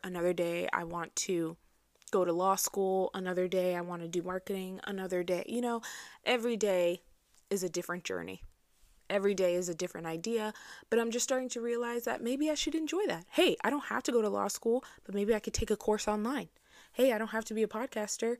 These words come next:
like, professionally, but I can release some podcasts and just see what happens. You don't have to fully a hundred percent commit to something and feel like,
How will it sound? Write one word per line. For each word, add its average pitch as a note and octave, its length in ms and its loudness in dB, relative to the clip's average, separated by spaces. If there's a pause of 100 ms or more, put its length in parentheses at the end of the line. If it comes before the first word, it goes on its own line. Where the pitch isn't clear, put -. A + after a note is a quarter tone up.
(340)
like, G#3 180 2
professionally, G#3 800 0
but G#3+ 100 4
I A3 100 2
can A#3+ 140 -2
release A#3 300 0
some A#3 120 -4
podcasts A#3 800 -4 (100)
and A3 180 -2
just A3+ 200 0
see B3 120 -2
what A#3 140 -2
happens. C4+ 500 -6 (480)
You A3+ 100 2
don't C4 160 4
have C4 160 -4
to A#3 80 -2
fully A3+ 500 0
a G#3+ 40 -2
hundred G#3+ 320 -2
percent G#3+ 340 -2
commit G3 360 -4
to G#3+ 60 -6
something F3+ 540 -6 (920)
and F3+ 320 -2
feel G3+ 300 4
like, F3+ 260 2